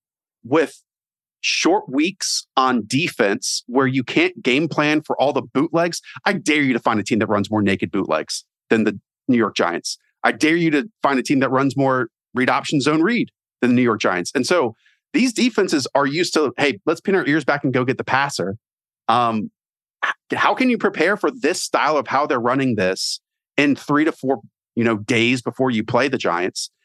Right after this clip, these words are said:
And on top of that, like I said, it all wouldn't be working this well if Daniel Jones also was not threading the needle. So all of that in totality is, is what makes them special, I think, through seven weeks of the season.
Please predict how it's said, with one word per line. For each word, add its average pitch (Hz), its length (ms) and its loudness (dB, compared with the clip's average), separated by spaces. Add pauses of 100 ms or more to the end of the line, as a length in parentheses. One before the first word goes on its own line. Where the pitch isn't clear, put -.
(100)
And 143 120 2
on 151 100 0
top 214 240 0
of 185 60 -4
that, 135 160 0
like 143 180 0
I 156 60 2
said, 151 340 0 (220)
it 135 100 -2
all 156 240 0
wouldn't 175 240 -2
be 143 80 2
working 127 400 0
this 117 180 -2
well 120 400 2
if 123 140 -4
Daniel 127 240 2
Jones 117 320 0
also 113 320 0
was 107 220 0
not 107 240 0
threading 101 240 0
the 90 80 -2
needle. 85 340 -2 (220)
So 117 320 0 (240)
all 151 180 2
of 156 80 -2
that 123 180 0
in 131 160 0
totality 110 600 0
is, 95 160 -2
is 107 120 -2
what 117 160 0
makes 107 220 0
them 95 160 -2
special, 101 540 0
I 95 100 0
think, 92 260 -6
through 87 120 -8
seven 92 280 -2
weeks 87 220 -6
of - 60 -10
the - 80 -10
season. - 280 -14